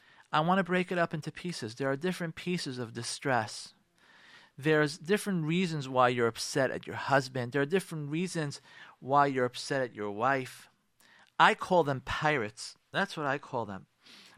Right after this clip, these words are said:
P I R A T E S. It's an acronym that HaKadosh Baruch Hu gave me. Pirates. And, and what does it stand for? You're upset at your husband.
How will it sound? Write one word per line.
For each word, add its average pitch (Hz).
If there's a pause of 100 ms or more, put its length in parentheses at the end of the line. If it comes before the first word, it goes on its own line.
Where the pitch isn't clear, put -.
(100)
P 220 (100)
I 165
R 147
A 151
T 147
E 135
S. 117 (880)
It's -
an 165
acronym 180
that 127
HaKadosh 135
Baruch 139
Hu 120 (1120)
gave 247
me. 139 (440)
Pirates. 226 (140)
And, 165
and 175
what 214
does 247
it 202
stand 156
for? 156 (540)
You're 269
upset 247
at 208
your 165
husband. 156